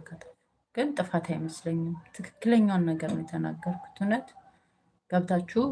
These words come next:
እዩ፣ ላይክ አድርጉ። ገብታችሁ እዩ። ይሄ ቲሸርት ደግሞ ይሮጣል። እኔ ሙቀት ስለሆነ ነው፣ በዩኒፎርም ላይ ነው የደረኩት።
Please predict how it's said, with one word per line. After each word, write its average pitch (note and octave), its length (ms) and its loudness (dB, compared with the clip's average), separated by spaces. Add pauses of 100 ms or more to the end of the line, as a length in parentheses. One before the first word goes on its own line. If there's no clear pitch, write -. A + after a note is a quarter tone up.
(140)
እዩ፣ F3 160 0 (320)
ላይክ D#3+ 300 -2
አድርጉ። E3+ 240 0 (520)
ገብታችሁ F#3+ 540 -4
እዩ። A#3+ 140 10 (120)
ይሄ A3 180 6
ቲሸርት G3 360 2 (120)
ደግሞ F#3+ 240 4
ይሮጣል። E3 460 -4 (760)
እኔ A3+ 180 4
ሙቀት A#3 320 6
ስለሆነ G3 360 0
ነው፣ G3 140 4
በዩኒፎርም C4 580 6
ላይ A#3+ 180 6
ነው F#3+ 120 2
የደረኩት። F3 440 -6